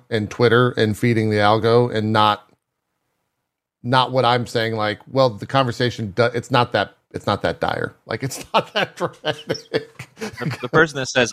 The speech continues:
Speaker 2: "I agree," doesn't get pushed to everyone.
Speaker 1: Yeah, yeah, yeah, yeah. That's true. That is true.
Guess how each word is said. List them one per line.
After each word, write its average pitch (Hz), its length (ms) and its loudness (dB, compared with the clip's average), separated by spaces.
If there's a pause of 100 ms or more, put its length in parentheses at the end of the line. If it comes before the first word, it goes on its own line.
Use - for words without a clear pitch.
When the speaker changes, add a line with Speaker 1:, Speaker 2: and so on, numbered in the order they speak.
Speaker 2:
"I 117 140 2
agree," 104 360 -2
doesn't 87 240 -2
get - 220 -8
pushed - 320 -2
to 92 80 -2
everyone. 87 360 -6
Speaker 1:
Yeah, 175 520 4
yeah, 147 320 0
yeah, 131 260 -2
yeah. 95 300 -4
That's 117 200 -2
true. 101 240 -2 (120)
That 98 220 2
is 95 120 -2
true. 90 240 -6